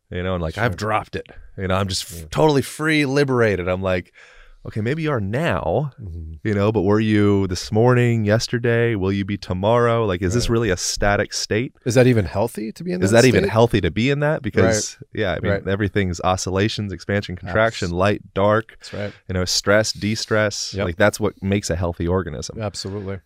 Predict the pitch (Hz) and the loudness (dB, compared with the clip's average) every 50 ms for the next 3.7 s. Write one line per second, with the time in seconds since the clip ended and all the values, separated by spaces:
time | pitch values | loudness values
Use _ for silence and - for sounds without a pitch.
0 | _ - 101 - - 98 92 - 120 113 - - 113 107 110 104 101 92 92 87 | _ -12 -10 -2 0 0 2 2 0 -4 -2 -2 -2 0 0 0 0 0 0 -2
1 | 85 - - 95 95 - - 90 82 - - 76 85 85 - - 95 87 85 85 | -2 -2 0 -2 -2 0 -2 -8 -8 -6 -8 -4 -4 -4 -4 -2 -2 -2 -2 -2
2 | 76 - - 87 87 82 80 76 - - - - - - _ - 92 110 113 90 | -4 -8 -8 -4 -4 -4 -4 -6 -10 -14 -18 -18 -20 -20 _ -6 -4 -2 0 0
3 | 87 80 - - 90 90 85 - - 90 87 87 87 - | -2 -2 -4 -4 -4 -4 -4 -2 -2 0 0 0 -2 -4